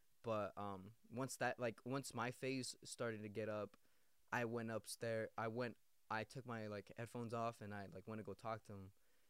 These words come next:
I was like, like, "How you doing?" And, like, he was just sitting there, like, literally just sitting there.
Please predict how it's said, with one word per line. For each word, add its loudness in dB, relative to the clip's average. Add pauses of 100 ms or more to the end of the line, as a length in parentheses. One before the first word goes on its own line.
(140)
I -8
was -8
like, -6 (140)
like, -8
"How -8
you -6
doing?" -4
And, -8
like, -10 (100)
he -2
was 0
just -4
sitting 0
there, 0
like, -4
literally 2
just -4
sitting -2
there. -2